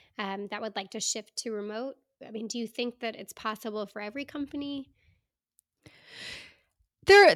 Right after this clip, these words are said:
Speaker 2: there are certain companies and certain industries where it would be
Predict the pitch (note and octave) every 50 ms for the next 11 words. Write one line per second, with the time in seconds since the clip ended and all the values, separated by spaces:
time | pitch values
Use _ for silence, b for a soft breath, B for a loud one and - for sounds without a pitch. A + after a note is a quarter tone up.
0 | B3+ - F4 F4+ F4 F4 F4+ E4+ - - F#4+ E4 D#4+ - C#4+ D4 - C#4 B3 B3+
1 | B3+ A#3+ B3 A#3 - A#3 G#3+ G#3+ - G3 G3 G3 F#3+ - - - F#3 F3+ F3 F3
2 | - - F#3 F#3 F#3 F#3+ F#3+ - - F#3 - F3+ F#3+ D#3+ - - - F3+ F3+ F3
3 | F3 E3+ F3 E3+ -